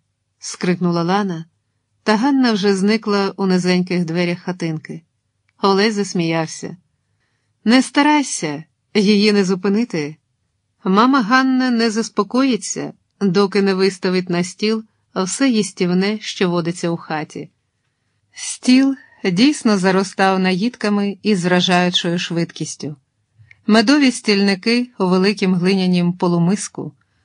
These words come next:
молоко, сир, свіжі щойно збирані вершки, абрикоси розміром з кулак дорослого мужчини,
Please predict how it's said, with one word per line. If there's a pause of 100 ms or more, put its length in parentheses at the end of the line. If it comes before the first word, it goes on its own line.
(120)
молоко,
сир, (300)
свіжі
щойно
збирані
вершки, (460)
абрикоси
розміром
з
кулак
дорослого
мужчини,